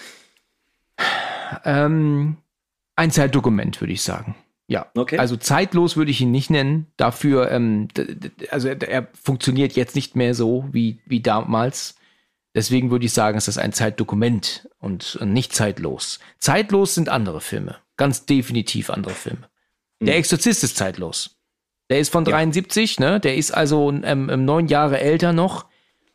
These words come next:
Speaker 1: Und der ist zeitlos. Der funktioniert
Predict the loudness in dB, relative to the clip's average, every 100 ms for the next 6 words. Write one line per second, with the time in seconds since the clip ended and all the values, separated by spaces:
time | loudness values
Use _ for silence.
0 | _ 2 4 4 2 0 -2 -6 0 2
1 | 4 2 0 -2 0 0 0 -6 -8 -6
2 | -6 -8 _ -2 2 0 2 2 2